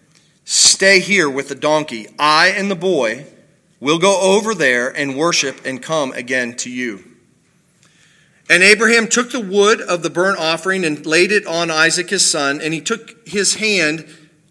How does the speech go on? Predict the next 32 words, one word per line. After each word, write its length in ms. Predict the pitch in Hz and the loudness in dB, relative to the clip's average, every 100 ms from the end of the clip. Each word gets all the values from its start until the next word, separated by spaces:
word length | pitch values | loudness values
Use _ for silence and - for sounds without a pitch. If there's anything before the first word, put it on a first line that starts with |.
| _ _ | _ _
in 160 | 196 254 | 2 4
his 260 | 214 165 | 4 2
hand, 360 | 170 139 143 147 135 | 0 -2 -2 -4 -10
the 100 | 147 | -6
fire 560 | - 175 185 196 196 | 2 4 6 6 2
and 160 | 165 175 | -2 -2
the 60 | 196 | 0
knife. 460 | 160 135 131 - - _ _ - | 0 0 -2 -10 -20 _ _ -6
So 180 | - | 0
they 140 | 175 180 | 2 2
went 340 | 170 196 165 | 2 0 0
both 300 | 180 196 196 | 0 2 0
of 180 | - 165 | -4 -2
them 280 | 156 156 151 | -2 -2 -4
together. 500 | 156 156 156 123 98 - _ _ _ _ _ - _ | -2 2 2 2 -6 -14 _ _ _ _ _ -20 _
And 140 | 131 | 0
Isaac 320 | 143 160 170 - | 4 4 2 0
said 300 | - 175 180 | 2 2 0
to 80 | |
his 180 | 196 180 | 0 0
father 380 | - 175 170 160 | 0 -2 0 0
Abraham, 840 | 165 165 160 156 131 120 113 - _ _ | -2 -2 -2 -2 -2 -4 -12 -20 _ _
"My 180 | 151 147 | -4 -4
father." 640 | - 185 170 123 104 - _ _ _ | -2 -2 -2 -4 -8 -14 _ _ _
And 160 | 127 135 | -16 -10
he 140 | 131 | -6
said, 520 | - 143 120 110 - _ _ _ _ | -2 0 0 -2 -12 _ _ _ _
"Here 320 | _ - 147 | _ -6 0
I 100 | 135 | 2
am, 200 | 143 233 | 2 -2
my 160 | 139 113 | -4 -6
son." 500 | - 123 104 95 95 | -6 -8 -10 -14 -20